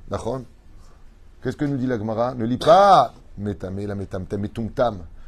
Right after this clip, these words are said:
Quand tu manges taref, ton cœur, il devient débile. Tu peux aller à un cours de Torah, tu dis, « J'ai adoré, waouh, quel dvar Torah, eze yofi. » On verra ça dans la Kashrut Bli Neder. On verra ça ensemble dans la Kashrut Bli Neder, Parashat Shmini, livre de Vaikra. Bon, on commence avec Kashrut et ça reprend plus tard.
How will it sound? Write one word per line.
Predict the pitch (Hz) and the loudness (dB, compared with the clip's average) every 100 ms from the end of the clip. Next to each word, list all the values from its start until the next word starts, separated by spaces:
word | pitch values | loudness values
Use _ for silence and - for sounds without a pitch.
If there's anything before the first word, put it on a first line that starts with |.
| - - | -20 -14
Quand | 101 | -12
tu | 95 107 | -8 -6
manges | 120 110 | -6 -4
taref, | 123 110 123 - | -4 -4 -4 -6
ton | 110 | -8
cœur, | - 117 | -4 -4
il | 107 | -4
devient | 92 104 | -6 -6
débile. | 95 98 101 85 | -4 -6 -8 -10
Tu | - | -12
peux | - | -8
aller | 160 | -8
à | |
un | 131 | -8
cours | 131 | -8
de | 120 | -8
Torah, | 117 117 113 | -8 -8 -10
tu | 95 | -10
dis, « | 101 | -12
J'ai | 92 120 | -10 -8
adoré, | - 131 113 160 131 156 135 | -8 -8 -6 -6 -6 -8 -10
waouh, | 120 170 277 220 160 - | -6 -2 -2 -2 -6 -2
quel | 208 190 | -2 -2
dvar | 117 123 151 - | -2 0 0 -2
Torah, | 131 123 165 135 - 214 | -4 -2 0 -2 -4 -6
eze | 226 156 170 | -6 -4 -4
yofi. » | 156 147 160 143 117 - - - | 0 2 2 -2 -4 -8 -12 -4
On | |
verra | 113 123 | 2 2
ça | 123 127 | 2 -2
dans | |
la | 117 | -2
Kashrut | 113 - 117 | -4 -6 -4
Bli | 117 | -4
Neder. | 117 107 104 82 - - - | -2 -2 -2 -6 -18 -20 -8
On | 98 | -4
verra | 113 | -2
ça | 110 117 | -2 -6
ensemble | 117 110 | -6 -6
dans | 107 | -8
la | |
Kashrut | 107 - 110 | -8 -10 -8
Bli | 104 | -8
Neder, | 110 113 | -6 -6
Parashat | 110 107 120 | -6 -6 -6
Shmini, | - 110 160 - - - - | -6 -4 -4 -4 -18 -20 -12
livre | 110 92 | -8 -6
de | |
Vaikra. | 98 98 - 82 - 95 | -6 -8 -10 -14 -14 -8
Bon, | 104 | -8
on | |
commence | 104 104 101 | -6 -8 -10
avec | 87 | -10
Kashrut | 98 - 156 | -10 -10 -6
et | |
ça | 123 | -4
reprend | 110 - | -4 -4
plus | 104 101 | -10 -10
tard. | 87 | -14